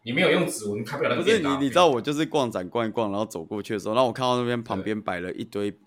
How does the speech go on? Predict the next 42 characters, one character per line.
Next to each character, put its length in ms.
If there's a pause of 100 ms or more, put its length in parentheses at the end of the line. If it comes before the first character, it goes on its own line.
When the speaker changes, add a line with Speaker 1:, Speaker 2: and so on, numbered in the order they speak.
(100)
Speaker 2:
面 280
包， 200
Speaker 1:
对。 60
Speaker 2:
我 100
以 40
为 180
是 160
就 140
是 160
有 180
厂 240
商 380
有 120
什 120
么， 100
比 80
如 320
填 200
问 200
卷 220
送， 440 (460)
送 180
面 260
包 400
之 140
类， 60
Speaker 1:
送 100
面 120
包。 60
Speaker 2:
因 60
为 80
其 160
实 80
有 80
些 100
厂 160
商 120
会 80
这 120
样， 100
就 100
是 160